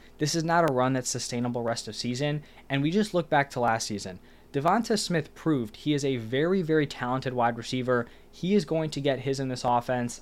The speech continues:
I'm not concerned long-term. Still very in on him. And then similar thing for Jalen Waddle here. I guess the only concern would be his back injury, but this passing offense has proven to be great.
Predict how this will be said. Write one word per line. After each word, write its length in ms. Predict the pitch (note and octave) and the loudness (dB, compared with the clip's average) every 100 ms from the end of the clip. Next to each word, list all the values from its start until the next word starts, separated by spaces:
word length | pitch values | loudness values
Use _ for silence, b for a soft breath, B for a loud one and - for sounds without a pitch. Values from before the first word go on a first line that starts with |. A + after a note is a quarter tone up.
| - | -8
I'm 220 | A#2+ A#2+ | -4 -2
not 240 | B2 C3 C3 | 0 0 0
concerned 420 | C3+ - B2 A#2+ | -4 -2 -2 0
long-term. 580 | A#2+ A#2 - A#2+ A#2 G#2+ B B B | 0 0 0 0 2 -2 B B B
Still 300 | - F3 D#3 | -4 0 2
very 260 | D3 C3+ | 2 2
in 80 | C3+ | 2
on 140 | C3 B2+ | 0 2
him. 280 | C3 B2+ - B B - | 0 0 -4 B B -6
And 120 | F3+ | 0
then 100 | G3 | 2
similar 340 | - C4 D4 G#3+ | 2 0 0 0
thing 180 | F#3+ | 0
for 140 | F3+ C#3+ | -2 0
Jalen 320 | C#3 C#3 B2 | 2 2 4
Waddle 300 | A#2+ B2+ C3 | 4 4 4
here. 340 | C3+ C3+ C3+ - | 2 4 4 0
I 80 | |
guess 180 | D3 F#3 | -4 -2
the 80 | F3 | -2
only 140 | E3 | -2
concern 340 | D3 B2+ C3 B2 | -2 -6 -4 -4
would 120 | A2+ | -4
be 80 | A#2 | -4
his 180 | A#2 G#2+ | -6 -4
back 320 | G#2+ A2 B2+ | -6 -4 -4
injury, 460 | B2 B2+ C3 B2+ B B B - | -2 0 0 0 B B B -6
but 120 | C3 | -2
this 140 | C#3 | -2
passing 420 | - D3 D3+ D3+ | 2 2 2 2
offense 460 | C#3+ C#3 C#3 B2+ B2+ | 0 2 2 0 -2
has 140 | B2 | -8
proven 320 | - D3 D3 C#3 | -6 -2 0 -2
to 100 | C3 | -4
be 80 | |
great. 400 | A#2+ B2+ B2+ B2 | -4 0 0 0